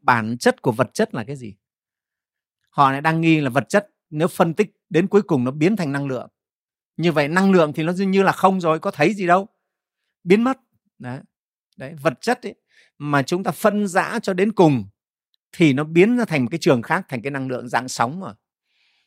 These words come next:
Thế thì như vậy chúng ta thấy có phải sóng thì là không không? Rỗng không, có gì đâu.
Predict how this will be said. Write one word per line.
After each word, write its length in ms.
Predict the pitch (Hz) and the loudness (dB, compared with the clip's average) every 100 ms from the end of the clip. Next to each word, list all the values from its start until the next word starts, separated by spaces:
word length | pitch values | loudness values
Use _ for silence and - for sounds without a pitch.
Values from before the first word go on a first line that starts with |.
| _ | _
Thế 80 | 220 | 0
thì 100 | 202 | 2
như 140 | 185 196 | 4 4
vậy 160 | 165 | 2
chúng 160 | 139 196 | 0 0
ta 120 | 180 | 0
thấy 160 | 175 180 | 0 0
có 120 | 220 | 0
phải 220 | 170 123 | -2 -2
sóng 320 | - 151 226 | 0 0 0
thì 80 | 220 | 2
là 140 | 170 | 2
không 260 | 147 185 185 | 4 2 2
không? 300 | 175 175 208 _ _ | -2 -6 -16 _ _
Rỗng 240 | 147 208 | 0 0
không, 240 | 202 208 196 175 | 2 0 -2 -6
có 100 | 214 | -6
gì 160 | 190 | -2
đâu. 240 | 180 196 | 0 -2